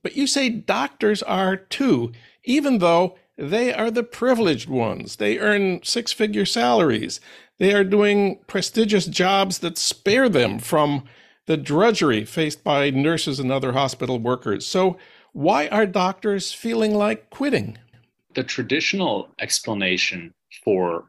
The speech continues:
Speaker 2: why doctors are stressed out emphasizes burnout. They just work too hard. They don't do enough yoga and meditation.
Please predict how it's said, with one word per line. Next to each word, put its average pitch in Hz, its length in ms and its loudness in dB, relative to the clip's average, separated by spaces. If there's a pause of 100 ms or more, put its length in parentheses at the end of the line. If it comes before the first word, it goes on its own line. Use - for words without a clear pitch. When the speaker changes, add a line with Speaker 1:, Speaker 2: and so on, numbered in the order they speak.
Speaker 2:
why 90 320 0
doctors 87 800 -4
are 95 120 -6
stressed - 460 -4
out 80 340 -4 (160)
emphasizes 87 800 -4
burnout. 78 420 -6 (440)
They 104 100 0
just 117 220 -4
work 160 200 -2
too 127 120 0
hard. 82 380 -4 (180)
They 92 120 -4
don't 113 340 -6
do 120 180 -4
enough 113 280 -6
yoga 117 600 0
and 104 160 -10
meditation. 107 960 -4